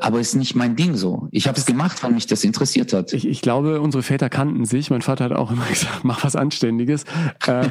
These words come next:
Speaker 1: <laughs>
Speaker 2: ich hab dann nach dem Abi erst nix Anständiges gemacht. Tausend Praktika und Mucke und, äh, wollte einfach nur rauf auf die Bühne und vor die Fernsehkamera. Und dann aber
Speaker 1: Geil.
Speaker 2: Ausbildung und, äh, studiert. Da war er dann irgendwie wieder versöhnt.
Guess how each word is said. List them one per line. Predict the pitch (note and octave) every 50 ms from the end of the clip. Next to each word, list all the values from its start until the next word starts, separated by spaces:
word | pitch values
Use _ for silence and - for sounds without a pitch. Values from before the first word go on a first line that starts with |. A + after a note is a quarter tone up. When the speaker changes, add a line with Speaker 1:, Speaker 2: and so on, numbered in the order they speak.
| - - F#3+
Speaker 1:
<laughs> | - - G#3+
Speaker 2:
ich | D3+ B2+
hab | D3
dann | C#3+ C#3+ C#3+
nach | D3 D3
dem | D#3+ D3
Abi | - C#3 D3 C#3
erst | C3+ C3 B2+ -
nix | D3 D3+ - -
Anständiges | C#3+ C#3 C3 B2+ - C3 B2 B2+ B2+ A#2+ B2+ A#2 -
gemacht. | - B2 B2 C3 B2 - _ _ _ -
Tausend | - C3+ C3+ B2+ C3 -
Praktika | - C#3 C3+ - - C#3 C3 - C3 B2 B2+ C3
und | C3 - C3 B2+
Mucke | E3 C#3 C#3 - - C#3+ C3+ C3+
und, | C3+ C#3 B2 B2 B2 - -
äh, | - A#2+ A#2 A#2+ A#2 A#2 A#2 A2+ A2+ A#2
wollte | A#2 A#2+ B2 B2 A#2+ - -
einfach | A#2+ A#2+ C3 B2 A#2+
nur | B2+ B2 B2 B2 G#2+
rauf | A#2+ B2 A#2+ -
auf | B2+ G#2+
die | - C3+
Bühne | A2 B2 C3 C#3 C#3 C3
und | B2+ A2+
vor | - B2+
die | B2 A#2+
Fernsehkamera. | - B2+ C3 C#3 C3 B2+ A2 A2 A2+ A2+ A#2 A#2+ B2+ B2+ - - - - -
Und | - B2 -
dann | A#2 B2
aber | C#3+ C#3 A#2+ -
Speaker 1:
Geil. | F2+ - C#3
Speaker 2:
Ausbildung | D3+ D3 - C#3+ C3+ C3 C3 B2+ B2+ B2+
und, | - C#3+ C3 A#2 - -
äh, | - B2 A2+ G#2+
studiert. | - - - A2+ G#2+ C#3 C3 - A#2+
Da | A2+ A#2+
war | B2+ B2 A2+
er | A#2
dann | A2 A#2 A2 A2 G#2+
irgendwie | - - A#2 A2+ A2+ A2+
wieder | A2+ B2+ A#2
versöhnt. | G#2+ - A#2 G#2+ G#2+ A2+ B2 C3